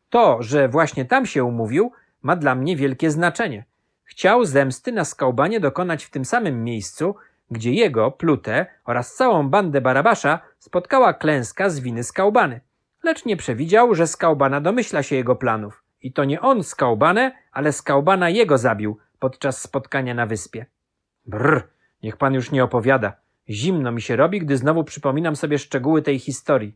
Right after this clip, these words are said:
rzekła Hanka. Tak, to nie było przyjemne. Rozmawiać o zbrodni właśnie tutaj, na wyspie, gdzie się rozegrały te ponure sceny i do tego wieczorem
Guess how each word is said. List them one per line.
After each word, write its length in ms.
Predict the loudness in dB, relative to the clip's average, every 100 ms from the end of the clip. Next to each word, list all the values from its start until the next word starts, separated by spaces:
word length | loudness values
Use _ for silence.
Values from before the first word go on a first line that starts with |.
| _
rzekła 340 | -6 -2 -4
Hanka. 420 | -2 -6 -6 -12 -14 _ _ _ _ _ _ 0
Tak, 320 | 0 0 -8 _
to 100 | -10
nie 120 | -4
było 200 | 2 4
przyjemne. 520 | 2 -2 -2 -2 -6 -12 _ _ _ _ -4
Rozmawiać 520 | -4 0 0 0 -2
o 100 | -6
zbrodni 460 | -2 0 2 0
właśnie 380 | 0 0 -2 -6
tutaj, 360 | -4 -4 -4 -6 _ _
na 140 | -4 0
wyspie, 440 | -2 -2 -2 -2
gdzie 160 | -2 -2
się 140 | 0
rozegrały 520 | 2 2 2 4 4
te 120 | 0
ponure 380 | -2 0 2 2
sceny 460 | 0 -4 -4 -4 -6 _ _ _
i 80 | -2
do 100 | 0
tego 260 | 2 2 2
wieczorem 500 | 2 4 4 2